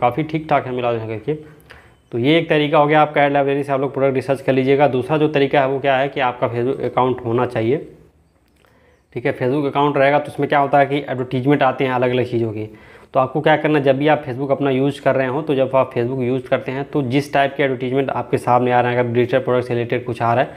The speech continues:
तो आप अगर नहीं भी लेना चाहते हैं तब भी आप उस पर क्लिक करिए। जब अभी एक बार आप उसको क्लिक करेंगे तो Facebook आपको बार बार उसी टाइप के बहुत सारे एडवर्टीजमेंट दिखाएगा, ठीक है।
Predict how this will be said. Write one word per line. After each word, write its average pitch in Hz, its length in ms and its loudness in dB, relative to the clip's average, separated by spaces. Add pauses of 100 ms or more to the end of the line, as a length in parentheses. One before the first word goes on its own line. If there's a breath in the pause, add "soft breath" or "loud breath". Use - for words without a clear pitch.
(420 loud breath)
तो - 80 -4
आप 151 320 2
अगर 156 200 4
नहीं 156 240 4
भी 147 80 4
लेना 147 200 4
चाहते 147 240 2
हैं 143 80 -6
तब 139 80 0
भी 135 100 -2
आप 139 100 2
उस 123 120 -6
पर 131 120 0
क्लिक 117 260 -2
करिए। 110 220 -2
जब 120 120 2
अभी 143 280 4 (100)
एक 139 180 2
बार 139 120 4
आप 139 160 2
उसको 127 220 -2
क्लिक 135 280 -2
करेंगे 139 240 2
तो 139 140 -2 (140)
Facebook 135 260 -2
आपको 135 280 0
बार 131 200 4
बार 139 140 0
उसी - 280 -6
टाइप 143 220 2
के 139 60 0
बहुत 123 260 -2
सारे 127 180 0
एडवर्टीजमेंट 123 460 -4
दिखाएगा, 117 340 -4
ठीक 117 220 -8
है। - 460 -10